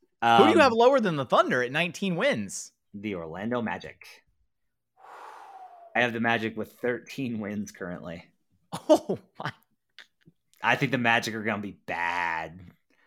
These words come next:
Speaker 2: I think the Magic are going to be bad. Like,
Speaker 1: <laughs> That's brutal.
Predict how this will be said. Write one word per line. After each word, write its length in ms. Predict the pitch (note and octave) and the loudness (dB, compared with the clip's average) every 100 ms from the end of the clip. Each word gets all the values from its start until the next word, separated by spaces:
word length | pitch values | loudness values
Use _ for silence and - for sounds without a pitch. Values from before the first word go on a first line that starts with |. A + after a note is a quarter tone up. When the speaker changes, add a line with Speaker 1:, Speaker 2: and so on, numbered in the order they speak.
| _ _ | _ _
Speaker 2:
I 40 | |
think 100 | C#3+ | 0
the 80 | D3 | 2
Magic 340 | C#3 C3 A#2 A2+ | 4 2 2 -2
are 80 | |
going 240 | G#2 A2 G#2+ | -2 -2 -2
to 60 | G#2 | -6
be 220 | F2+ F#2 _ _ _ _ | -14 -16 _ _ _ _
bad. 1080 | - F2+ F#2 F#2 F2+ F2+ E2+ D#2+ D#2+ D2+ D2+ _ _ | -10 -6 -4 -4 -4 -4 -6 -6 -10 -14 -18 _ _
Like, 280 | A#2 A2 - D#4+ D#4 - | -2 0 -2 -8 -12 -14
Speaker 1:
<laughs> 320 | _ - - | _ -12 -4
That's 220 | G3 G#3 | 0 0
brutal. 680 | C3+ - C3 C3+ F3+ C#3+ F2 | -2 -10 -6 -2 -2 -2 -6